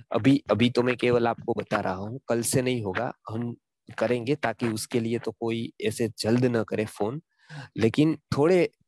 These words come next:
दिनों में, जैसे अभी हम खाली होते हैं,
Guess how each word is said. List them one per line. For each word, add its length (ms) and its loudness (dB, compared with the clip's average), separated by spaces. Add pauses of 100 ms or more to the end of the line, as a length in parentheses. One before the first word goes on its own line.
(260)
दिनों 300 2
में, 240 -4
जैसे 280 0
अभी 200 0
हम 120 0
खाली 340 -4
होते 340 -4
हैं, 100 -4